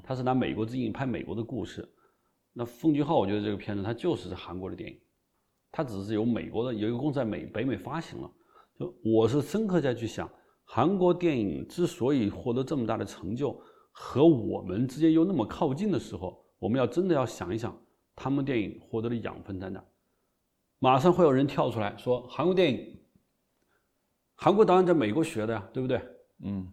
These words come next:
Speaker 1: 很多人说韩国的，韩国的导演很大部分在学美国，对不对？
Speaker 2: 嗯。
Speaker 1: OK，但你要想想，韩国电影市场有没有中国大？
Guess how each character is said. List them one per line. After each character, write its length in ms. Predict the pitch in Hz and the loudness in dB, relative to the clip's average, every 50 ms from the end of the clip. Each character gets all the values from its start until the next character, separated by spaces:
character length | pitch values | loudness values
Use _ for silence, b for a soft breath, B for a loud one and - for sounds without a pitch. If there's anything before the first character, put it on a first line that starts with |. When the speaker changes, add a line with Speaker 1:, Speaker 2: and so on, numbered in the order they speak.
| - _ | -18 _
Speaker 1:
很 180 | _ - 107 107 | _ -6 -2 0
多 80 | 120 | 0
人 80 | 135 131 | 0 0
说 80 | 151 143 | -2 -2
韩 180 | - 110 120 | -2 -2 -2
国 120 | 139 147 147 | -2 -2 -2
的， 60 | 139 | -4
韩 200 | - - 113 135 | -4 -4 -2 0
国 100 | 151 160 | 0 0
的 140 | 143 156 135 | -2 -2 -4
导 320 | 120 - 107 104 120 127 | -4 -2 -2 -2 0 -2
演 140 | 113 - - - - - | -2 -4 -6 -8 -14 -18
很 500 | - - - - - 110 98 92 92 95 | -18 -18 -12 -6 -6 -6 -4 -6 -6 -2
大 160 | - 143 135 | -2 0 0
部 60 | 117 | 0
分 80 | 110 107 | -2 -2
在 80 | 110 | -4
学 160 | - - - | -4 -4 -6
美 200 | 110 110 98 - | -4 -4 -6 -8
国， 340 | - 104 - 87 85 - - _ _ _ | -10 -12 -14 -14 -14 -16 -18 _ _ _
对 80 | - 110 | -14 -12
不 60 | 104 | -10
对？ 160 | 95 - - - _ _ _ - | -10 -10 -12 -14 _ _ _ -12
Speaker 2:
嗯。 280 | 98 95 92 90 90 90 _ - | -8 -8 -6 -8 -8 -10 _ -16
Speaker 1:
OK， 360 | - - - - 104 101 101 101 _ _ b b b b b b b b b b b b b | -16 -16 -12 -10 -8 -10 -10 -10 _ _ b b b b b b b b b b b b b
但 200 | - 165 160 135 | 2 4 4 6
你 80 | 107 101 | 4 4
要 120 | 113 123 | 2 2
想 220 | 117 - 117 123 | 0 0 -2 -4
想， 180 | 117 110 87 - - _ _ _ _ _ | -4 -4 -8 -10 -18 _ _ _ _ _
韩 240 | _ - - 135 170 | _ -2 2 4 4
国 100 | 185 180 | 4 6
电 140 | 165 170 143 | 4 4 2
影 80 | 135 | 0
市 200 | - - - 170 | -2 -2 -2 -2
场 120 | 123 110 98 | -2 -2 -2
有 80 | 98 | -2
没 80 | 110 110 | -2 -4
有 60 | 95 | -4
中 120 | - 117 | -4 -4
国 100 | 113 110 | -4 -4
大？ 200 | 107 117 107 - | -4 -6 -8 -12